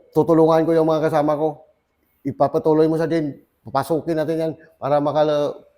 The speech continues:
maka-return fire tayo at saka makalabas sila sa Kilingson." At saka pinabangga ko yun sa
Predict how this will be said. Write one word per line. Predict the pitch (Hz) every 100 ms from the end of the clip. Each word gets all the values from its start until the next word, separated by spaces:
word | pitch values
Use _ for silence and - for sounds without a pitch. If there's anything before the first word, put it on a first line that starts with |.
| _ _ _ _
maka-return | 135 143 151 156 151 147 139
fire | 156 156 147
tayo | 160 160 160
at | 151
saka | 147 143 143
makalabas | 147 139 147 147 147 143 127 143 135 160 160
sila | 156 147
sa | 143
Kilingson." | 147 143 139 147 131 _ _ _ _ _ _ _ _
At | 117
saka | - 135 139 139 139 120 - - _ _ _ _ _ -
pinabangga | 151 160 160 160 156 143 151 151 156 143
ko | 156
yun | 156
sa | 156